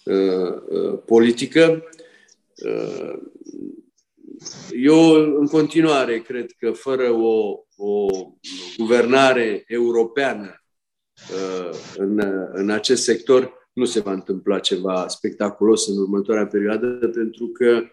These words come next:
Germania și Franța, mai puțin Franța, dar în special Germania, vor, uh, vor, uh, bloca foarte multe lucruri din motive, să spunem, din chestii, uh, uh, naționale. Deci cam asta este.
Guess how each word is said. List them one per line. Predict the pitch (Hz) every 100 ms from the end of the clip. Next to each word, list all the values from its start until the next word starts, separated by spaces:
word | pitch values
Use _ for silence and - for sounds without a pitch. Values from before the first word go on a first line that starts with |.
| _ - -
Germania | 113 120 123 120
și | 113 101
Franța, | - 120 117 117 117 - -
mai | 113
puțin | 113 131 143 147
Franța, | 120 113 113 131
dar | 113 104 95
în | 92
special | - - 117 113 104
Germania, | 104 107 110 110 110 - _ _ _ -
vor, | 101 127 139
uh, | 139 151 147 143 139 131 -
vor, | 123 131 135 131
uh, | 139 135 135 131 123 123 - -
bloca | 131 147 160 139
foarte | - 131 - 117
multe | 117 - 113
lucruri | 110 117 113
din | - 110
motive, | 113 110 117 101 107 98 - _ _
să | 143 147 -
spunem, | 139 127
din | 117
chestii, | 117 110 - 107 98 - 101
uh, | 98 92 87 - -
uh, | 92 90
naționale. | 98 110 - 107 98 82 - _ - _ _ _ - - - - - _ _ _
Deci | - 131 -
cam | 143
asta | 156 151 151
este. | 147 - 170 165 156 147